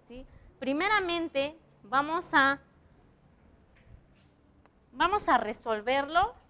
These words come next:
¿sí?, de manera mecanizada. Para, este, hacer este problema, ¿sí?, primero dividimos los coeficientes,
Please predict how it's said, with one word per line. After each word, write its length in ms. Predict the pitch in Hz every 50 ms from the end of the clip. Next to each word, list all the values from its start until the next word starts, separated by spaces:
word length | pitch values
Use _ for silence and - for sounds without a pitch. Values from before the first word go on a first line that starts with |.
| _ _ _
¿sí?, 220 | - 233 262 285 _ _ _ - _ _
de 220 | - 190 196 220 220
manera 540 | 220 214 214 220 233 247 254 254 240 - - _ _ _
mecanizada. 840 | 180 180 175 - 190 190 190 208 220 - 311 330 349 359 302 240 233 - _ _ _ _ _ _ _ _ _ _ _ - _ - - - - - _ _ _ _ - - - - - _ _ _
Para, 560 | _ 294 285 285 285 285 277 269 269 - - - _ _ _
este, 600 | _ 247 247 247 247 254 - _ - 254 240 240 -
hacer 420 | - 247 - - 339 349 359 359
este 320 | 381 381 359 - - 359
problema, 640 | 359 349 339 339 320 285 277 240 214 208 220 247 269 - _ _
¿sí?, 240 | - 240 247 262 269 - - - - - _
primero 560 | - 226 247 254 277 311 311 330 330 262 - - _ _ _ _ _
dividimos 800 | 214 202 254 247 220 247 254 233 285 320 330 320 339 359 359 - -
los 220 | 240 220 214 220 220 _ _
coeficientes, 840 | 226 214 208 - 233 214 - - 220 208 180 147 139 _ - -